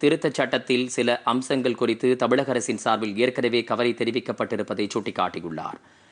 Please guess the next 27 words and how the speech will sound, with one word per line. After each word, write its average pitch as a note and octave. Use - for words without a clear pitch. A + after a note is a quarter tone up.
குறிப்பாக, F#3+
விவசாயிகளுக்கான D#3
இலவச C#3
மின்சார B2+
திட்டம் C3+
தமிழக B2
அரசின் A2+
உறுதியான B2+
கொள்கை A2+
முடிவு G#2
என்றும், A2+
இத்திட்டம் C#3+
தொடர D3
வேண்டும் C#3+
என்பதே A#2+
மாநில C#3+
அரசின் A#2+
நிலைப்பாடு C3+
என்றும் A#2
முதலமைச்சர் A2+
தமது G2
கடிதத்தில் A2
குறிப்பிட்டுள்ளார். E2+
எனவே, F#3
வேளாண் F#3+
துறைக்கு F3
நேரடி C#3+